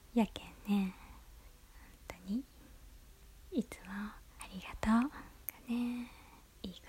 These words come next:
とないかなとか思うこともあるかもしれんけど、柔らかい、穏やかな気持ちで過ごせる日をこう考えながら、そ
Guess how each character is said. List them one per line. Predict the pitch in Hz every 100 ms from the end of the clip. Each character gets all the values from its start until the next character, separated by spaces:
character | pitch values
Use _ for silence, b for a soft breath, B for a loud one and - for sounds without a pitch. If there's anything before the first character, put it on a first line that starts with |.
| -
と | - 208
な |
い | 214
か | -
な | 226 233 226 247 -
と | -
か | B B B B B - - - 185
思 | 175
う | 160
こ | -
と | - -
も | - - - -
あ | -
る | -
か | -
も | -
し | - -
れ | -
ん | -
け | -
ど、 | - - - - - - - - 208
柔 |
ら | 175 - - - - - - -
か | -
い、 | - - - - - - - - - -
穏 | 196 - 185 190 190 226
や | -
か | 196
な | 175
気 | - -
持 | -
ち | -
で | - - - - - - - - - 202
過 | 196
ご |
せ | 180 - 170
る | 180 214 -
日 | - 185
を | 170 - - -
こ | -
う | - - - - - - -
考 | -
え | 180
な | 170
が |
ら、 | 151 151 - - - - - - - - - -
そ | -